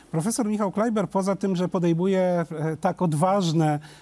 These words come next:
samobójcze wręcz, e, misje, jak, e, inicjatywa, e, zakończenia chaosu w wymiarze sprawiedliwości, e, w Polsce, to również przez dłuższy czas, e,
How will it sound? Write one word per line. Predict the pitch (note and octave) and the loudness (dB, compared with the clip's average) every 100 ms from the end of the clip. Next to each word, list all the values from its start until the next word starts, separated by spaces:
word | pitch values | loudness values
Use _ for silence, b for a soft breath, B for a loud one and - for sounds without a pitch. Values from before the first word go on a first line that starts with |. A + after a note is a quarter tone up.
| B | B
samobójcze | - F#3 F#3 F#3 B3+ G#3+ F3+ | 0 4 4 4 4 2 0
wręcz, | E3 E3 E3+ E3+ - | 0 2 0 0 -2
e, | D#3+ D#3 | -4 0
misje, | E3 F3+ G#3 - F3 E3 | 2 2 0 0 2 2
jak, | D#3 D#3+ D3+ E3+ | 2 0 -2 -2
e, | D#3+ D#3 D3+ D#3 E3 | 0 2 0 -4 -4
inicjatywa, | E3 D#3+ F3 D#3+ F3 E3+ E3 - B B B | -2 0 0 0 2 2 0 -4 B B B
e, | C#3 D3 C#3+ D3 C#3+ - _ _ _ _ | -2 0 0 -2 -6 -10 _ _ _ _
zakończenia | C3 E3+ F3+ F#3 G3+ G3 | -2 -2 0 0 2 0
chaosu | - G3 G3 - D#3+ | 0 2 2 0 -2
w | C3+ | -2
wymiarze | D3 D3+ D#3 | -2 -2 -4
sprawiedliwości, | D3+ E3 D#3 D3+ D#3+ D#3 D3 - D#3 D3 B B B - | -4 -2 -2 -2 -2 -2 -4 -6 -6 -6 B B B -8
e, | C#3+ D3 | -6 -4
w | C#3+ | -4
Polsce, | F3 C#3 - - F3+ | -2 -2 -2 -4 -6
to | F#3 F#3 | -2 0
również | F#3 F3 F#3+ G#3+ - | 0 0 -2 -4 -8
przez | - F3 D3+ | -2 -2 0
dłuższy | C3 - G#3+ | -2 -2 -4
czas, | F3 D3+ D#3+ F3 | -2 -2 -2 -2
e, | - | -4